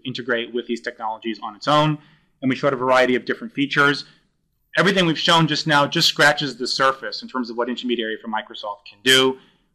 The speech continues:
I hope you're starting to realize what a powerful addition it can be to your data center and the new architectural doors that it can open up in terms of how you can very effectively manage your Microsoft infrastructure.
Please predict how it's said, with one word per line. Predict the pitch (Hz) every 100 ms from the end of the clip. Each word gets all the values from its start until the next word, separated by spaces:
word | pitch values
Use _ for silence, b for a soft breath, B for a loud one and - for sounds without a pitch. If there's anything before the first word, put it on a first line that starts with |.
| -
I | 127
hope | 151
you're | 151
starting | 151 139 127
to | 123
realize | 135 139 135 131 127
what | 123
a | 120
powerful | - 131 131 131 117
addition | 120 120 123
it | 117
can | 117
be | 117 117 117
to | -
your | 123 107
data | 107 131 131
center | 143 131 143 139 143
and | 147 120 113
the | 113 -
new | 123 139 143
architectural | 151 139 - 135 - 127 117
doors | 120 123 127
that | 117
it | 117
can | -
open | 113 117 127
up | 143 139 B B _ -
in | 117
terms | 139 135
of | 120
how | - 139
you | 139 127
can | 123
very | 120 120
effectively | 110 135 - 123
manage | 107 110 113 104
your | 110 107
Microsoft | 110 110 113 107 -
infrastructure. | 117 113 101 - 101